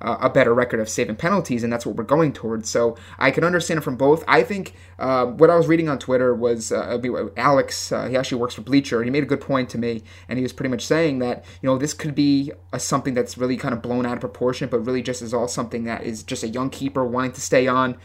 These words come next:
and then Maurizio Sarri, and they kind of, kinda had a clashing, and then it kinda gets, just gets dropped.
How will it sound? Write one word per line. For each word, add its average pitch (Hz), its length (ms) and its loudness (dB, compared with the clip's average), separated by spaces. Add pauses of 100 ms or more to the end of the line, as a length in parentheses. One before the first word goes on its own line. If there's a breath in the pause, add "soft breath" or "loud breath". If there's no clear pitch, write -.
(240 loud breath)
and 123 140 0
then 123 80 4
Maurizio 131 360 4
Sarri, 131 480 4
and 120 80 -2
they 123 80 -2
kind 135 200 -2
of, 127 80 -2
kinda 123 160 0
had 127 120 -2
a 123 40 -4
clashing, 127 440 -2
and 120 80 -4
then 120 120 -4
it 123 100 -6
kinda 131 180 -2
gets, 113 260 -6
just 135 340 -10
gets 117 160 -6
dropped. 123 360 0